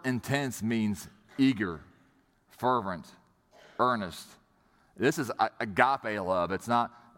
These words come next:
you know, brotherly love. This is the type of love that God has for each and every one of us, and it's a type of love that we are supposed to have for each and every one of, I mean, it's, Peter says here, "Listen, maintain the type of love that God has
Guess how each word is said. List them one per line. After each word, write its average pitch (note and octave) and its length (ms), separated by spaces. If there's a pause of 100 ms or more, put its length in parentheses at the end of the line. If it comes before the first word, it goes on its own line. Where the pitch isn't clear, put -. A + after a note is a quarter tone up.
you G2 120
know, F2 240 (380)
brotherly B2 500
love. G#2+ 220
This C3+ 220
is A2+ 80
the A2 80
type B2+ 260
of A#2 100
love A#2 200
that F#2 180
God A2+ 300
has G#2+ 480
for A2 260
each C3 240
and A2+ 80
every A2+ 220
one G#2+ 220
of F#2+ 120
us, A#2+ 240
and G#2+ 100
it's G#2+ 100
a A2+ 40
type A#2+ 260
of A#2+ 100
love A#2+ 260
that A2 120
we B2+ 140
are C3+ 80
supposed C3 240
to G#2+ 80
have A#2+ 280
for B2 160
each C3 220
and A#2+ 120
every A#2+ 200
one B2 200
of, G#2 160 (460)
I - 40
mean, B2+ 160
it's, - 260 (920)
Peter C3+ 240
says B2+ 300
here, C3+ 220
"Listen, G#2+ 460
maintain C#3+ 560
the A#2 100
type C3 260
of A#2 100
love A#2+ 240
that G2+ 160
God A#2 360
has G#2+ 480